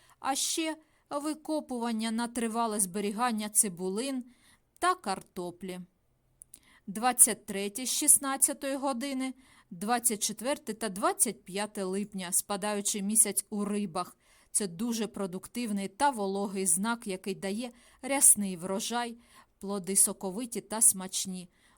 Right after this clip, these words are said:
Можна посадити, посіяти усе, що піде на їжу та на консервування. Дуже гарний знак для посіву баштанних. А ще сприятливим буде полив,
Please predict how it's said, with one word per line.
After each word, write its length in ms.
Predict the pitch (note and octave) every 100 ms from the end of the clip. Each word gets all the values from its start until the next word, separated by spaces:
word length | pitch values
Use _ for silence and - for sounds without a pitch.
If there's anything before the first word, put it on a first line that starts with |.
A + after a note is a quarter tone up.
| -
Можна 420 | G#3 B3 G#3 G#3
посадити, 680 | G#3 G#3+ A3 F#3+ A3+ A3+ F#3+
посіяти 800 | - A3 - B3+ A#3 G#3 G3+ F#3+
усе, 560 | G3 G3+ - C#4+ C#4+ - - - -
що 360 | - - - C#4+
піде 560 | - B3 B3 G3 A3+ G#3 _
на 180 | F#3+ G#3
їжу 640 | G3 G#3 B3 A3 G#3 G3+ - _ _
та 140 | - D4
на 140 | A3
консервування. 1040 | G#3+ F#3+ - F#3+ F#3 F#3 F#3 F3+ F#3 F3+ - _ _
Дуже 400 | F#3 A3 A#3+ A3
гарний 420 | G#3+ G#3 G#3 G#3
знак 320 | G3+ G3 A#3 A3
для 180 | G3
посіву 540 | G3 G3+ - - G3+ G3
баштанних. 800 | E3+ G3 - G3 F#3 F3+ F3+ - _ - - -
А 140 | B3+
ще 240 | C#4 F4 E4+
сприятливим 840 | - A#3 G#3 A#3+ B3 G#3+ G3+ G3
буде 280 | F3+ A3+ G3
полив, 640 | G3 G3+ F#3 F#3 F3 E3+